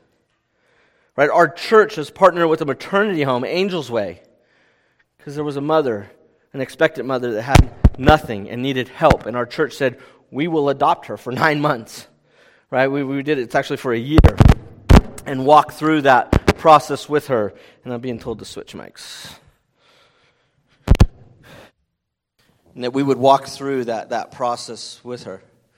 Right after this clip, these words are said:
We also have started a ministry just last year, this Hope Ministry that loves seniors at the assisted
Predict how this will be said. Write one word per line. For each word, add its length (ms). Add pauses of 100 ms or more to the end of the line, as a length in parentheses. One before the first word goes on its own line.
(320)
We 100
also 220
have 80
started 320
a 20
ministry 340
just 260
last 300
year, 140
this 200
Hope 280
Ministry 400
that 160
loves 300
seniors 400
at 100
the 80
assisted 560